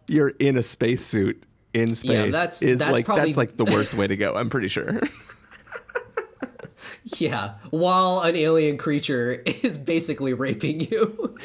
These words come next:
Speaker 1: I mean, forget the alien creature. Just, just,
Speaker 2: Yeah.
Speaker 1: just the sheer fact that, like, we, we were talking before the episode started, uh, or at the beginning of the episode about,
Speaker 2: Yeah,
Speaker 1: like,
Speaker 2: that would, yeah,
Speaker 1: space
Speaker 2: yeah, I totally
Speaker 1: and
Speaker 2: forgot about
Speaker 1: underwater,
Speaker 2: that.
Speaker 1: and, like, this is both those things
Speaker 2: Yeah,
Speaker 1: trying
Speaker 2: this
Speaker 1: to
Speaker 2: is
Speaker 1: kill you at
Speaker 2: both.
Speaker 1: once.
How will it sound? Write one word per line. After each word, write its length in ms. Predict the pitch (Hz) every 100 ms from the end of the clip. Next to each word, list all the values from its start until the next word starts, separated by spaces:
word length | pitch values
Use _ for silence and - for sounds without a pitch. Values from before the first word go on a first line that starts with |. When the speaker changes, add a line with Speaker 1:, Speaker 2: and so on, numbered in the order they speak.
| - - -
Speaker 1:
I 80 | 170
mean, 160 | 185
forget 760 | - - - - - 196 220 190
the 100 | 170
alien 360 | 175 147 143
creature. 500 | - 165 160 113 123 - -
Just, 260 | 190 -
just, 180 | 196 190
Speaker 2:
Yeah. 320 | 175 143 101 107
Speaker 1:
just 200 | 196 185
the 80 | 208
sheer 240 | 202 190
fact 320 | - 156 165
that, 100 | 151
like, 240 | 143 135 - - -
we, 100 | 139
we 180 | 131 156
were 80 | 143
talking 380 | 143 143 143
before 240 | 117 131 120
the 80 | 113
episode 320 | 104 110 101
started, 460 | 120 110 104 151
uh, 200 | 101 104 101
or 120 | 104
at 180 | 85 110
the 60 | 104
beginning 260 | 110 104
of 60 | 101
the 60 |
episode 380 | 101 110 101 104
about, 260 | 98 98 117
Speaker 2:
Yeah, 120 | 226
Speaker 1:
like, 80 | -
Speaker 2:
that 140 | 175
would, 160 | 180 156
yeah, 140 | 170
Speaker 1:
space 200 | 151 135
Speaker 2:
yeah, 120 | 170
I 100 | 131 147
totally 220 | 175 156
Speaker 1:
and 80 | -
Speaker 2:
forgot 220 | 123 113
about 140 | 110 101
Speaker 1:
underwater, 180 | 101 107
Speaker 2:
that. 80 | -
Speaker 1:
and, 120 | 127
like, 200 | 123 117
this 200 | 131 160
is 140 | 139 104
both 540 | 117 139 117 - -
those 300 | 135 120 110
things 340 | - 107 110
Speaker 2:
Yeah, 80 | 147
Speaker 1:
trying 140 | - -
Speaker 2:
this 80 |
Speaker 1:
to 40 | -
Speaker 2:
is 60 |
Speaker 1:
kill 100 | 113 101
you 60 | 113
at 40 |
Speaker 2:
both. 80 | -
Speaker 1:
once. 380 | 73 73 -